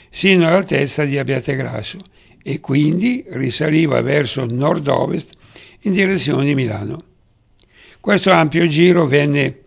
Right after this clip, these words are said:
preferito alla linea diretta perché consentiva di superare i dislivelli del terreno senza ricorrere alla costruzione di chiuse, che avrebbero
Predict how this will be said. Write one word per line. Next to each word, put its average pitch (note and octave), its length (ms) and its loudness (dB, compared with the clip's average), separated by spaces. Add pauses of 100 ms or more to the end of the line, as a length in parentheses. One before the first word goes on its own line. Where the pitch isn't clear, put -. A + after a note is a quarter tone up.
(420)
preferito D#3 840 2
alla C#3 200 2
linea D#3+ 320 2
diretta C3+ 560 -2 (340)
perché F#3+ 420 0
consentiva F3+ 840 0
di E3+ 180 -4
superare E3 640 -2
i D3 80 -2
dislivelli E3 720 0
del C#3 240 -2
terreno D#3 580 0 (300)
senza F3+ 420 2
ricorrere E3+ 520 0
alla D#3 140 0
costruzione C#3+ 680 -4
di C#3+ 120 -4
chiuse, A2+ 440 -8 (360)
che C#3+ 120 -2
avrebbero C#3 680 0